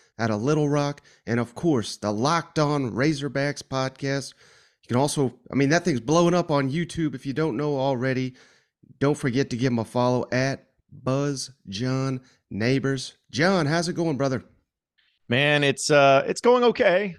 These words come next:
Speaker 2: It's going okay. Things have been a little bit, uh, underachieving here in Arkansas for the football program, but, you know, it's, we've seen a lot worse than what we've been seeing, but it has not been very fun, I would say that.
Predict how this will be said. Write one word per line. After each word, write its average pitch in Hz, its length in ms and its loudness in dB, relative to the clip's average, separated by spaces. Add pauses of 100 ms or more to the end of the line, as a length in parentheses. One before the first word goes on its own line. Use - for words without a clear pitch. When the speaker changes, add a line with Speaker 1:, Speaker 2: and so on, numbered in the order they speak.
Speaker 2:
It's 226 120 -20
going 190 200 0
okay. 151 380 2
Things 160 300 -4
have 156 140 -6
been 156 220 0
a 147 60 -4
little 147 280 0
bit, 143 280 0
uh, 127 360 4 (520)
underachieving 143 1200 -2
here 113 380 2
in 107 220 -2
Arkansas 101 560 -2
for 101 100 -6
the 87 60 -6
football 104 320 0
program, 104 680 0
but, 104 640 2 (280)
you 294 120 -8
know, 247 460 0
it's, 247 280 -10
we've 240 220 -2
seen 262 240 2
a 254 80 4
lot 202 240 4
worse 185 380 2
than 175 160 -2
what 160 140 2
we've 147 140 -4
been 135 120 -6
seeing, 139 400 -8
but 113 140 0
it 117 60 4
has 135 200 2
not 151 180 2
been 143 160 -2
very 127 220 -2
fun, 85 300 -8
I 50 100 -10
would - 120 -10
say - 200 -8
that. - 160 -12